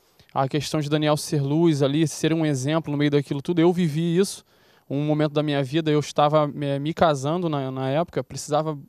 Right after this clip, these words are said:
pô, demais de ter um sustento da minha família, estruturar a minha casa. E eu trabalhava no, eu trabalhei numa das maiores casas de shows na época no Rio de Janeiro, né? Eu inaugurei praticamente essa casa de show, eu era da parte de, de design, do artístico,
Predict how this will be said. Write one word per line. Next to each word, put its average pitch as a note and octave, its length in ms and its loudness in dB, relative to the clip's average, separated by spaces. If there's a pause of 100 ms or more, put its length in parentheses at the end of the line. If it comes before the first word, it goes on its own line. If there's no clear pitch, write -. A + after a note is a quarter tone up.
(180)
pô, D#3+ 200 -4
demais D#3 640 2
de C#3 140 -2
ter D#3 340 4
um C#3+ 140 0
sustento D3+ 480 -6
da D3 80 0
minha C#3 160 -4
família, C#3+ 480 -2
estruturar C#3+ 680 -2 (300)
a C3+ 80 -8
minha C3+ 220 -6
casa. D#3+ 360 -2 (440)
E D#3 80 -2
eu D#3 160 4
trabalhava F3+ 560 4
no, E3 120 -4
eu D3 80 -2
trabalhei D#3+ 380 4
numa E3+ 460 0
das D3+ 180 2
maiores D#3+ 340 2
casas E3+ 280 2
de E3 80 0
shows D#3+ 320 -4
na D#3 120 -2
época D3+ 220 -2
no D#3 80 -4
Rio D#3 140 -2
de C#3+ 60 -10
Janeiro, D#3+ 440 -2 (240)
né? D3+ 240 -6 (320)
Eu C3 140 -4
inaugurei D3 500 0
praticamente C#3+ 440 -6
essa C#3 160 -4
casa C#3 200 -2
de C3+ 80 -6
show, D3 380 -2
eu C3 160 0
era C3+ 100 2
da C3+ 120 0
parte C3 280 -4
de, C3 300 -4
de C3 160 -6
design, C#3 600 0
do B2 100 -6
artístico, - 600 -10